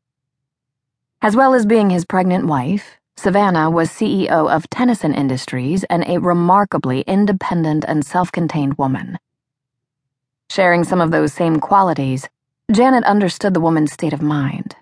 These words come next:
the frustration Savannah's weary sigh revealed. "It's utterly pathetic," she confided. "But I would love a drive. Maybe go to one of the parks and sit by the water for a little while."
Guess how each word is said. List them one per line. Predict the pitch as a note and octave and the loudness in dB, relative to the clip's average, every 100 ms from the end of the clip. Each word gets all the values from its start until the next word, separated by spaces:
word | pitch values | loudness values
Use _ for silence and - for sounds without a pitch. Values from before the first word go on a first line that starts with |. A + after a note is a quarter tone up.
| _ - | _ -4
the | C#3 | -2
frustration | F#3+ F3 - C#4+ A#3+ C3+ A#2 | 0 -2 0 0 0 -2 -4
Savannah's | - D#3 D#3 D3+ D3+ - - | -4 -2 0 0 0 -4 -4
weary | D#3+ F#3 E3 D3 | 0 0 0 -2
sigh | - E3 C#3 | -2 -2 -2
revealed. | C3 C3 D3+ C#3 B2+ - - _ _ _ _ _ _ _ _ _ _ _ _ _ _ _ - | -2 -4 -4 -4 -8 -12 -20 _ _ _ _ _ _ _ _ _ _ _ _ _ _ _ -2
"It's | F3+ F3+ - | 0 0 4
utterly | A3 A3+ G3 D3+ D3 | 4 4 2 0 0
pathetic," | D#3+ - G3 F#3+ C#3+ - - - _ _ | -4 -4 -4 -4 -4 -10 -18 -20 _ _
she | - D3+ | -8 -6
confided. | - D3 - C#3 C3 - - _ _ _ _ _ _ _ _ - | -4 -4 -2 -4 -6 -10 -16 _ _ _ _ _ _ _ _ -2
"But | E3+ | 0
I | F3+ F3+ | 2 0
would | E3+ F3+ F3+ D#3+ | 0 2 2 0
love | D3 D3 | 0 0
a | C#3+ | -2
drive. | - A2+ - - G#2 - - _ _ _ _ _ _ | -2 -4 -4 -6 -8 -12 -18 _ _ _ _ _ _
Maybe | G#3+ A#3+ C#4 | 2 4 4
go | C4 C4 | 4 4
to | |
one | A3+ A#3 | 2 2
of | A3+ | 0
the | |
parks | G3 - A#3+ A3 - - | -2 -4 -4 -2 -4 -4
and | E3 D#3 D3+ | -2 0 -2
sit | - - | -6 -2
by | F3 | 0
the | F3 | 0
water | D#3+ D#3+ F3+ E3+ | 0 0 0 -2
for | - D#3 | -2 -2
a | |
little | C#3+ C#3 | -2 -4
while." | - - - - | -4 -4 -6 -8